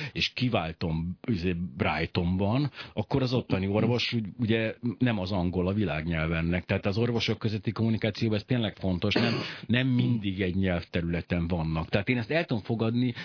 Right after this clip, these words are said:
főleg azért, mert én ilyen visszakérdező típus vagyok, és hogy amikor mond egy ilyet, akkor megkérdezem, hogy ez micsoda. És akkor azt mondja, hogy izé, mit, hogy csuk-, izé, kéz közé tőcsont törés, és akkor jó van, megértem. Tehát, hogy, ö, bárki visszakérdezhet, de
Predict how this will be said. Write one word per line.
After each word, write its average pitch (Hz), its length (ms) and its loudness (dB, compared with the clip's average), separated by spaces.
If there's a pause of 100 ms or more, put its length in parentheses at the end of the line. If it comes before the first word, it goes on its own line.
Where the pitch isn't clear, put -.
főleg 139 260 2
azért, 127 240 0
mert 123 120 2
én 120 100 2
ilyen 120 140 4
visszakérdező 104 760 0
típus 101 400 -2
vagyok, 104 380 0
és 113 180 0
hogy 110 140 0
amikor 104 300 0
mond 110 260 2
egy 120 120 -2
ilyet, 120 180 0
akkor 113 160 -4
megkérdezem, 110 420 0
hogy 101 80 2
ez 95 60 2
micsoda. 98 560 0 (400)
És - 140 0
akkor 120 220 0
azt - 200 -4
mondja, 107 240 2
hogy 98 200 0
izé, 80 240 -2
mit, 87 200 -2
hogy 90 100 0
csuk-, - 340 -2
izé, 90 200 -6 (200)
kéz 117 320 0
közé 90 340 0
tőcsont 85 640 -2
törés, 73 420 -2
és 101 120 -4
akkor - 240 -2
jó 87 180 -2
van, 78 120 -2
megértem. 78 500 -2 (340)
Tehát, 104 200 2
hogy, 107 160 0
ö, 110 160 2 (260)
bárki 123 360 0
visszakérdezhet, 139 760 -2 (220)
de 110 400 0